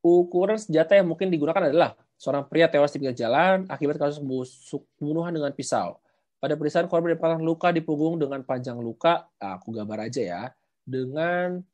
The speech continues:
panjang lukanya ini lima senti, dan dalam lukanya dia enam belas senti. Ayo,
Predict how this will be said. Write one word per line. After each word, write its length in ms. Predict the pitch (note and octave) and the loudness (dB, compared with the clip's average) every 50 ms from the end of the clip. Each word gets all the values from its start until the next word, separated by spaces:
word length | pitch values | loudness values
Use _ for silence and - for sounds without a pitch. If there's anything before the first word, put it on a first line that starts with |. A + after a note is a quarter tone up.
| _ _ _ - | _ _ _ -2
panjang 560 | D3+ D3 D3 D3 C#3 B2+ C3+ C#3 C3 C3 C3+ | -2 -2 -2 -2 -4 -4 -4 -4 -4 -4 -6
lukanya 640 | C3 C3 C3+ B2+ - B2+ B2 C3 D3+ E3 F3 F3 D#3+ | -6 -6 -6 -6 -4 -4 -4 -2 -4 -4 -4 -4 -4
ini 120 | C#3+ D3 D3+ | -4 -2 -2
lima 260 | D#3 C#3+ C3 B2+ B2 - | -2 -2 -4 -6 -10 -10
senti, 640 | - A#2+ A2 G#2+ G#2+ G#2+ - G#2+ G#2 G#2+ B2 E3 F#3+ F#3 _ _ _ _ _ _ _ _ _ _ _ _ _ _ _ _ | -10 -10 -10 -10 -10 -10 -8 -6 -6 -6 -6 -8 -10 -12 _ _ _ _ _ _ _ _ _ _ _ _ _ _ _ _
dan 320 | B2+ C3 D3+ E3+ F3+ F#3+ | -2 -2 0 0 0 -2
dalam 480 | F3 C#3+ B2 A#2 A#2 A#2+ A#2+ B2 B2 B2 | -2 -4 -4 -4 -4 -4 -4 -4 -4 -4
lukanya 720 | B2 C3 B2+ - B2 A2+ A2+ B2 C3+ C#3+ D#3 E3+ F#3 F#3 | -6 -8 -8 -8 -8 -8 -8 -8 -6 -6 -4 -4 -6 -6
dia 240 | F3 C3+ B2+ C#3+ C#3+ | -6 -2 -2 -2 -2
enam 320 | C#3 B2 A2+ A2 G#2+ G#2 G2 | -2 -4 -8 -8 -8 -8 -8
belas 320 | G#2 G#2 A#2+ C3 - - | -6 -6 -8 -8 -10 -10
senti. 480 | A#2 G#2 G2+ G2+ G2 - G2+ F#2 E2+ - | -12 -12 -12 -12 -12 -10 -8 -8 -8 -6
Ayo, 400 | - G2+ A#2+ B2+ A2 - - | -4 -4 -2 -2 -2 -4 -8